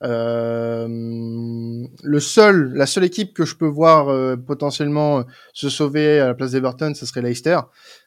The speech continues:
Euh, parce que un nul d'Everton et une victoire de Leicester, je crois que Leicester passe devant, à la différence de but, il me semble.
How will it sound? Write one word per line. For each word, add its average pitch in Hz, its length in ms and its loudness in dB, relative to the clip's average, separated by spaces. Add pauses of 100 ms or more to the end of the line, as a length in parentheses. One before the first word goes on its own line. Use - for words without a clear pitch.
(140)
Euh, 98 600 -2 (320)
parce 127 140 -10
que 123 560 -2
un 147 160 -2
nul 151 180 -4
d'Everton 147 460 2
et 139 40 0
une 135 100 -2
victoire 131 280 -4
de 131 60 0
Leicester, 131 440 -2
je 127 120 -6
crois 135 180 -4
que 135 140 -2
Leicester 127 360 0
passe 123 160 -2
devant, 135 280 -2 (680)
à 123 120 -2
la 120 100 0
différence 123 380 -2
de 120 80 -4
but, 180 200 -6
il 135 80 -2
me 120 80 -2
semble. 214 260 -8